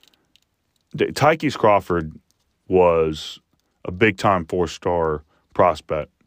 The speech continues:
coming out of high school. Once committed to the Razorbacks, decommitted, went to a smaller school, then we picked him back up. Tackle didn't work out for him, so we move him inside to guard to make it a little bit easier, and he's still struggling.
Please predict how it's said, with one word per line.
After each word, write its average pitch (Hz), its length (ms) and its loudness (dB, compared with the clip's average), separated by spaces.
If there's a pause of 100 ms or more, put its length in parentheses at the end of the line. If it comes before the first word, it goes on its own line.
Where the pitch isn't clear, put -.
coming 90 180 0
out 80 100 -2
of 80 60 -4
high 80 120 -2
school. 80 280 -6
Once 98 240 0
committed 95 300 0
to 90 80 0
the 87 40 6
Razorbacks, 87 760 2 (960)
decommitted, 92 800 2 (580)
went 98 140 -2
to 98 80 -2
a - 20 -2
smaller 95 300 2
school, 90 340 0
then 87 120 4
we 87 80 0
picked 90 260 0
him 87 80 -2
back 85 260 0
up. 87 200 4 (580)
Tackle 107 400 -2
didn't 98 200 -2
work 95 220 2
out 92 160 0
for 95 280 -2
him, 90 80 -4
so 90 120 -12
we 87 100 -4
move 95 220 2
him 92 140 -2
inside 90 440 2
to 90 60 -2
guard 85 280 2
to 87 40 -4
make 85 200 -2
it 87 80 -4
a - 20 -4
little 85 120 -2
bit 82 140 -4
easier, 85 480 -6 (300)
and 87 100 -4
he's 85 120 -2
still 90 220 0
struggling. 78 600 -6